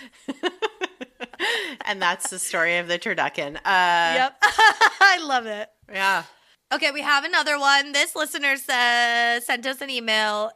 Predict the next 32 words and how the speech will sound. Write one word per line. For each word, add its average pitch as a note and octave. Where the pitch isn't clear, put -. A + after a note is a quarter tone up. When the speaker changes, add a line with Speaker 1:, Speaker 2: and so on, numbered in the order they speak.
Speaker 2:
and G#3
it's, A#3+
it -
has A#3+
a C4
little A3
story G3
with F3+
it. F#3
So G3
here F#3+
you F#3+
go. G#3+
Speaker 1:
Okay, D#3+
Speaker 2:
Okay. G#3
Speaker 1:
amazing. D3
Speaker 2:
Sup, D#4+
dudes? C#4+
Long A#3+
time C4+
no D4
email. B3
Happy B3
holidays. B3
Hope A#3
you're A#3+
enjoying A#3+
them A#3
in G#3+
a G3+
responsible A3
way. G#3